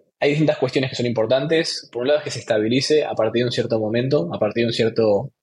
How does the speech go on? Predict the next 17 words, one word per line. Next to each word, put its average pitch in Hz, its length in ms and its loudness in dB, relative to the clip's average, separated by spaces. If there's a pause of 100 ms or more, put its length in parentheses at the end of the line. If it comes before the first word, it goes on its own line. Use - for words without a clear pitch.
mes, 117 460 -2
por 117 120 -2
ejemplo, 120 640 0
que, 95 240 0
que, 98 180 0
que, 95 160 -2
que, 98 280 -6 (260)
porque - 160 2
se 139 60 -6
estabiliza 160 500 2
quiere 156 160 2
decir 156 300 2
que 151 440 0
pasado 143 300 0
un 143 60 0
cierto 143 260 2
momento 160 720 2